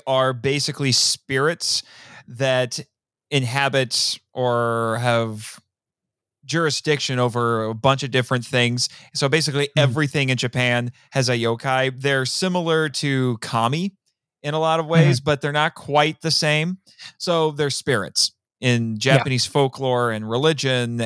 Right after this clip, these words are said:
Speaker 1: and a legend and mythology. But although I think they're a little bit more, uh, they're a more recent invention compared to, say, the kami.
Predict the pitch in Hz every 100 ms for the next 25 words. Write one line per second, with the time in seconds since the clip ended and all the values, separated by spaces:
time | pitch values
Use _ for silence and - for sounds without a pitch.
0 | - 110 110 107 104 107 107 101 - _
1 | _ _ _ _ _ _ _ 82 107 110
2 | 110 123 131 123 123 113 113 120 117 117
3 | 117 113 - - - - 147 147 160 160
4 | 175 165 202 226 202 170 175 180 175 165
5 | 151 156 151 151 - 135 151 165 156 160
6 | 202 170 127 131 151 - 190 185 165 180
7 | 175 185 160 131 135 131 127 135 123 110
8 | - 113 120 143